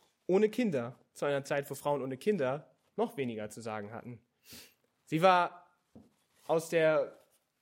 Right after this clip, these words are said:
unbedeutendsten Gesellschaftsschicht, die man sich vorstellen kann. Aber was ist das Erstaunliche an Hannah? Sie ist die erste Person,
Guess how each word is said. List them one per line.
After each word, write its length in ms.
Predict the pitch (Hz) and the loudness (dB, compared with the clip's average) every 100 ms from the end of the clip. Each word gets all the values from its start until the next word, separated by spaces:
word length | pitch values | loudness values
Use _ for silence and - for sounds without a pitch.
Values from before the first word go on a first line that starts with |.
| _ _ - | _ _ 0
unbedeutendsten 1000 | 262 226 180 175 175 - - 151 147 | 2 4 4 2 2 -10 -8 -8 -6
Gesellschaftsschicht, 1000 | 143 131 139 143 139 135 - 135 120 - _ _ - | -6 0 0 0 -6 -10 -8 -8 -8 -12 _ _ -10
die 60 | 135 | -6
man 140 | 123 | -6
sich 120 | 120 | -8
vorstellen 400 | - 127 - 123 | -6 -6 -6 -14
kann. 260 | 113 117 - _ _ _ _ _ _ _ _ _ _ _ _ _ - | -14 -18 -20 _ _ _ _ _ _ _ _ _ _ _ _ _ -2
Aber 160 | 156 | 2
was 140 | 214 240 | 2 2
ist 100 | 233 | -2
das 100 | 208 | -2
Erstaunliche 520 | - 214 208 175 139 | 0 0 0 -2 -4
an 200 | 143 226 | -4 -4
Hannah? 360 | 202 104 170 _ _ _ _ _ _ _ _ _ _ | -6 -6 -10 _ _ _ _ _ _ _ _ _ _
Sie 240 | - 233 | -4 -4
ist 200 | 254 - | -4 -8
die 240 | 165 - _ | -10 -12 _
erste 600 | 170 294 339 - 139 120 | -2 0 -2 -2 -2 -2
Person, 800 | 123 - 131 120 117 131 233 - | -2 -6 -6 -4 -4 -4 -6 -12